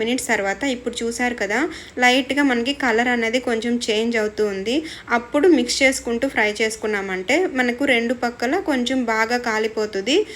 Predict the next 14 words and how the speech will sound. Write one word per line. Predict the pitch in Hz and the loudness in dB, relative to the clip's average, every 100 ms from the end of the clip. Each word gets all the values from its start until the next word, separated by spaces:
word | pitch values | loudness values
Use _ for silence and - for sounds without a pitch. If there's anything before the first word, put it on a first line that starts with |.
| - - 247 | -16 -4 0
And | 254 240 | 2 4
గోల్డెన్ | 247 254 269 247 | 4 4 2 2
బ్రౌన్ | 240 233 226 | 2 2 2
కలర్ | 226 226 | 2 2
వచ్చే | 220 240 220 | 0 0 0
వరకు | 214 277 262 | -2 -4 -2
ఫ్రై | 214 208 | -2 -2
చేసుకోవాలి. | 208 208 190 185 180 208 330 - - - | -6 -6 -6 -4 -4 0 0 0 -8 -4
And | 240 254 | 0 2
మీడియం | 254 262 294 285 | 2 4 2 2
ఫ్లేమ్‌లోనే | 269 247 240 269 254 | 2 2 2 2 0
ఫ్రై | 226 240 | 0 0
చేసుకున్నారంటే | 240 - 233 214 214 214 311 370 - | -4 -2 -2 -2 -2 0 0 0 0
టేస్ట్ | 240 240 | -2 -2